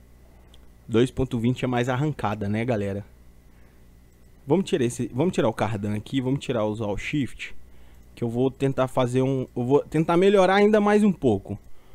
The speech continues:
Vou tentar melhorar ele mais um pouco. Vou remover aqui.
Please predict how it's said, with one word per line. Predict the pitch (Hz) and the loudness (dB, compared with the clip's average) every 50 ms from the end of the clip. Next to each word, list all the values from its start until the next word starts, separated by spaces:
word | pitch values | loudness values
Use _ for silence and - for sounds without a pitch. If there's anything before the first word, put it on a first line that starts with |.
| - - - - - - | -14 -14 -14 -16 -14 -8
Vou | 127 131 | -6 -6
tentar | 131 - 156 151 156 151 | -4 -2 -2 -2 0 0
melhorar | 160 165 160 160 156 151 151 151 | 2 4 4 4 2 2 2 2
ele | 156 156 | 2 2
mais | 156 160 165 160 | 2 2 0 0
um | 175 165 | 0 -2
pouco. | 147 - - 104 92 87 - - - - - - - - - - - - - - - - - - - - | -4 -4 -6 -6 -6 -8 -10 -12 -12 -12 -12 -12 -14 -20 -20 -20 -20 -20 -20 -20 -20 -20 -20 -18 -14 -8
Vou | - 117 127 | -4 -2 -2
remover | 131 135 131 131 123 113 110 113 107 107 | 0 0 0 0 0 0 0 0 -2 -4
aqui. | 104 - - 120 117 131 165 165 | -4 -6 -6 -4 -2 -2 -4 -4